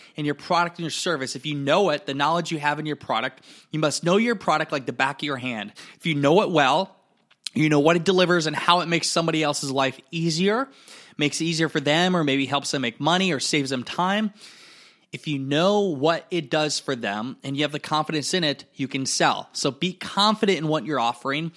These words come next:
Understand it, every little detail about it. Study it. I've always studied everything about a product, so I knew the whole background of it, and I was able to sell through that. Heck,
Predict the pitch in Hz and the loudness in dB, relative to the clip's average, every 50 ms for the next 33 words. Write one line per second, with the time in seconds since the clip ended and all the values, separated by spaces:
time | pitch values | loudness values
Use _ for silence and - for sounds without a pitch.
0 | - - - - - - 185 214 220 - - - - 180 151 143 135 143 151 - | -14 -20 -20 -8 -2 0 2 4 4 2 2 2 2 2 2 2 2 0 0 2
1 | - 175 175 196 214 196 196 196 185 180 165 131 - 165 185 175 190 202 180 160 | 2 2 4 4 4 4 4 4 4 4 2 0 -2 -4 -4 0 2 2 2 2
2 | 151 135 117 - 151 147 156 151 127 113 95 - - - - - - - 208 196 | 2 0 2 2 4 4 4 4 2 0 -2 -4 -6 -6 -4 -4 0 4 4 4
3 | 185 175 160 139 120 113 - - - - _ _ _ - - - - - - - | 6 6 4 2 0 0 -4 -10 -16 -16 _ _ _ -20 -20 -20 -20 -20 -20 -16
4 | - - 139 139 165 185 202 208 202 - - - - 202 190 185 175 160 - - | -10 -6 0 2 4 4 4 4 4 2 0 2 2 2 2 2 0 -2 -4 -4
5 | - 160 170 160 180 190 190 170 - - 185 175 165 151 139 160 151 147 139 - | 0 0 0 2 2 2 2 0 0 -2 -2 0 0 0 2 2 2 0 0 -2
6 | - - 175 165 165 165 151 131 123 - - 160 151 147 160 170 180 196 202 170 | -2 0 2 4 4 4 2 2 -2 -2 -2 0 0 0 0 0 2 2 2 2
7 | 170 143 - - - 185 190 190 170 143 165 147 160 170 - - - 170 147 139 | 0 -2 -2 0 0 2 2 2 2 2 2 4 4 4 4 2 -4 -2 -2 0
8 | 131 123 117 117 113 113 - - - - - - 160 156 143 165 180 165 180 175 | 0 0 -2 -2 -4 -8 -10 -16 -20 -10 -4 0 0 2 2 2 2 2 2 0
9 | 170 - - - - 175 180 170 - 139 131 117 107 104 - - - 156 156 - | -2 -2 -2 -2 0 0 -2 -2 -4 -6 -6 -4 -6 -6 -6 -4 -4 -4 -4 -4